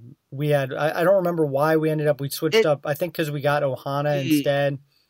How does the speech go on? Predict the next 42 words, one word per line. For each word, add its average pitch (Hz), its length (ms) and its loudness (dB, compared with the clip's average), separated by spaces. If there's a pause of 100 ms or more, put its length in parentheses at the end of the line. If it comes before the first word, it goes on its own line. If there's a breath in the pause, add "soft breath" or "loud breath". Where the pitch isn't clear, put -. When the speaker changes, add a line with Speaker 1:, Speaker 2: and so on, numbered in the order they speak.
(120)
Speaker 2:
Yeah, 196 280 4
I 160 140 2
got, 156 360 0
I 156 40 -2
ended 185 200 -4
up 160 120 -6
getting 165 260 -6
the 151 60 -4
Ohana 117 500 -2
reservation, 104 680 -6
so 101 140 -4
I 95 140 -2
was 104 160 -8
like, 101 240 -4
Speaker 1:
You 180 80 -6
made 233 180 4
a - 40 0
good 175 240 4
Speaker 2:
"Eh, - 0 -
Speaker 1:
choice, 143 500 0
Speaker 2:
sorry, - 0 -
Speaker 1:
I'm 104 160 -2
sure. 101 420 -2
Speaker 2:
Sanaa." 101 40 -6 (440)
Yeah, 156 420 2
so 180 200 -2
Sanaa, 175 500 2
they're 180 120 0
a 185 40 -2
big 202 200 -4
thing. 170 300 -4
It's 175 260 -2
over 185 220 4
at - 100 -6
Kidani 165 380 0
Village. 139 380 -2
It's 127 160 -14
the 135 80 -2
one 135 180 -2
restaurant 131 360 -2
over 123 140 -4
there. 117 320 -4